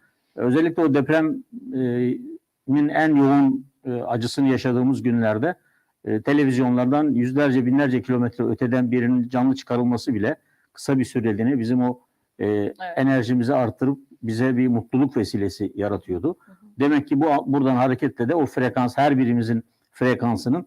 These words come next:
Speaker 2: Hı hı.
Speaker 1: bütün topluma nasıl, e, bir etkileşim yaratıp,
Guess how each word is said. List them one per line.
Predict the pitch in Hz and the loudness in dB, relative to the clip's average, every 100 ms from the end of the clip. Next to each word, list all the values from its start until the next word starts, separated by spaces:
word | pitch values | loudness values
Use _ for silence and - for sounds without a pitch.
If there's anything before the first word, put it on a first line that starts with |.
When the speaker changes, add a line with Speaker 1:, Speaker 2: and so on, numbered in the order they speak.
| _ | _
Speaker 2:
Hı | - | -20
hı. | - | -8
Speaker 1:
bütün | 123 170 156 | -4 -2 0
topluma | 135 127 123 127 | -2 0 0 0
nasıl, | 135 143 123 - 104 | 0 -2 -4 -4 -4
e, | 110 107 110 | -2 -2 -4
bir | 127 95 | -4 -4
etkileşim | 107 - 127 113 - 120 - | -8 -4 -2 -2 -2 -4 -4
yaratıp, | 110 117 104 110 | -4 -2 -2 -6